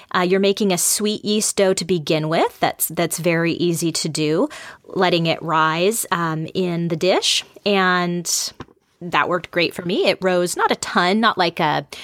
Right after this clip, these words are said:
a bread necessarily, but it did, it did gain some height. And then you're making, like, a cake batter for the, for the top. Um,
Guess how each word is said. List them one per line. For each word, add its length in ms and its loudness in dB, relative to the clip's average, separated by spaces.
a 220 -2
bread 480 0
necessarily, 680 0
but 140 0
it 120 -2
did, 260 0
it 180 -2
did 200 0
gain 440 -2
some 240 -4
height. 500 -4
And 100 2
then 100 4
you're 100 4
making, 260 2
like, 160 0
a 40 2
cake 280 -2
batter 240 2
for 180 -4
the, 280 0
for 200 -2
the 100 -4
top. 480 -2
Um, 440 0